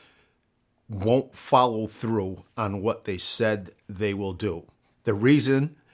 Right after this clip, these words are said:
we have those ex-, low expectations is because far too often politicians don't do what they say they will do. Now, that does not apply to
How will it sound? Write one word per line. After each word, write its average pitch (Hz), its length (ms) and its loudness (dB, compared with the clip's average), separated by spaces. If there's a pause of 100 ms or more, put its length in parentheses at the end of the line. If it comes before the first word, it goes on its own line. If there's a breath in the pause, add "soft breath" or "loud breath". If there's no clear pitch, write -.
(160 soft breath)
we 117 180 2
have 104 280 2
those 117 240 0
ex-, - 340 -4 (160)
low 120 300 4
expectations 117 880 -2
is 98 180 -4
because 104 680 -2 (680 soft breath)
far - 800 -2
too 104 260 -8
often 85 520 -12 (1000 soft breath)
politicians 110 840 -2 (440)
don't 123 440 -4
do 104 140 -4
what 104 220 -4
they 107 120 -4
say 101 680 -2 (180 loud breath)
they 107 120 2
will 101 200 -4
do. 87 340 -4 (300 loud breath)
Now, 117 160 4
that 151 260 4
does 117 220 2
not 147 480 2
apply 127 540 2
to - 180 -8